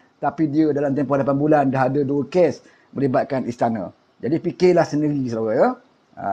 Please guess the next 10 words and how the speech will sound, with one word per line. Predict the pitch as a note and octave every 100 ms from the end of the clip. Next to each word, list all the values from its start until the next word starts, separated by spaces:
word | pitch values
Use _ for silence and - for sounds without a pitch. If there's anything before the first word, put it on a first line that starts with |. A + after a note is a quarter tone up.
| E2 G#2
itulah | C#3+ C#3 C3+
pesanan | B2 C#3 C3
saya. | B2+ F3 B3 C4 C4 _ _
Terima | B2 C3+
kasih | C#3 D3
banyak | D#3+ G3+ - -
kepada | A#2 C3
yang | C3 B2
sempat | D3 E3
bersama. | A#2+ D3 F#3 A#3